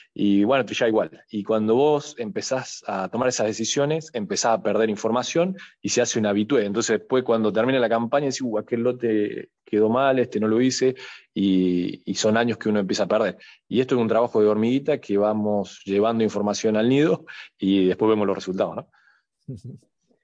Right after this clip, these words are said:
Speaker 2: Bueno, gran cierre. Me quedo con esa última analogía. Genial, David. Bueno, muchas gracias por, por contarnos tu experiencia y, y, y darnos tu, tu tiempo. Ya, ya nos estaremos viendo.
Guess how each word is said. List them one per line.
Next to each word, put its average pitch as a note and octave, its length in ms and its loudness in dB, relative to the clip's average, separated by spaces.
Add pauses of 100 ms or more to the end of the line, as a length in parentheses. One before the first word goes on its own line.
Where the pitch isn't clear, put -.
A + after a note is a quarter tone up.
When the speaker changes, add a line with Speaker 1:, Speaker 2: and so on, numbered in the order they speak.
(200)
Speaker 2:
Bueno, E2+ 340 -10 (480)
gran G#2 240 -4
cierre. F#2 400 0 (160)
Me A2 140 -6
quedo B2 180 2
con G#2+ 140 -2
esa G#2 420 -4 (140)
última A#2 360 -4
analogía. G#2 640 -4 (440)
Genial, C#3 380 2
David. C3+ 240 4
Bueno, B2 400 0 (100)
muchas C#3+ 300 -4
gracias C#3 260 -4
por, G#2+ 220 -6
por G2+ 220 -10
contarnos G2+ 340 -6
tu - 80 -10
experiencia A2+ 500 -4
y, G2 280 -4
y, F#2+ 580 -12
y F#2+ 120 -8
darnos G2 460 -8
tu, F#2+ 540 -10
tu G#2+ 100 -6
tiempo. A#2+ 340 2
Ya, G#2 280 0
ya G#2 160 -8
nos G#2 140 -6
estaremos G2+ 320 -8
viendo. F#2 280 -8